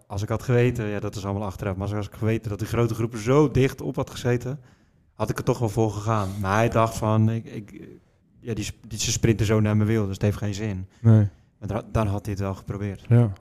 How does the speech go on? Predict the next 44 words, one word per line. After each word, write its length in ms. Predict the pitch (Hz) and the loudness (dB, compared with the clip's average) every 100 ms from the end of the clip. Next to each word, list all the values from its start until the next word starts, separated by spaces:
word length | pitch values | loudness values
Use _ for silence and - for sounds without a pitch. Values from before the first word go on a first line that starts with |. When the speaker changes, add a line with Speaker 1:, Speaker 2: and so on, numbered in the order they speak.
| _ - | _ 0
Speaker 2:
Ja, 240 | 117 101 | 4 6
en, 180 | 110 113 | 6 6
Speaker 1:
Ja, 140 | 117 117 | 8 8
Speaker 2:
eh, 60 | |
Speaker 1:
nu 60 | 123 | 6
Speaker 2:
de 60 | |
Speaker 1:
was 140 | 127 - | 4 2
hij 80 | 98 | -2
sowieso 340 | 98 98 98 | -2 0 -2
kansloos. 580 | - 95 92 87 85 - _ | 0 -2 -2 -8 -10 -16 _
Speaker 2:
uit-, 240 | 131 120 - _ - | 0 0 -2 _ 0
uiteindelijk 440 | 131 139 131 131 | 4 6 6 6
Laporte, 400 | 131 147 156 - - | 6 6 4 0 -10
mooie 420 | 123 127 127 127 | 4 6 8 8
tweede 240 | 123 127 120 | 8 6 6
plaats. 400 | 127 131 160 - | 6 6 4 0
Ja, 180 | 156 107 113 | -6 -2 -2
misschien 300 | 117 113 123 | 0 2 4
Speaker 1:
Ja. 60 | |
Speaker 2:
dat 100 | 113 | 6
Woutje 300 | 117 120 123 | 8 8 6
er 60 | 117 | 4
niet 120 | 117 | 6
eens 140 | 120 120 | 8 8
was 120 | 120 | 8
aangekomen 440 | 135 143 - 139 | 6 2 4 6
als 100 | 131 | 6
het 80 | - | 4
op 60 | 131 | 4
een 60 | |
sprintje 280 | 139 135 135 | 4 6 6
uit 120 | 135 | 6
was. 80 | 135 | 6
Want 120 | 123 | 4
Laporte, 420 | 117 - 123 - 123 | 4 6 4 6 6
eh, 40 | 110 | 6
en 40 | |
Speaker 1:
Nee. 100 | 113 | 6
Speaker 2:
Matthews, 300 | 120 - 110 | 4 4 4
die 180 | 117 113 | 6 6
pakken 260 | 113 - 113 | 6 4 6
twee 200 | 117 113 | 6 8
en 60 | |
drie. 240 | 110 127 | 8 6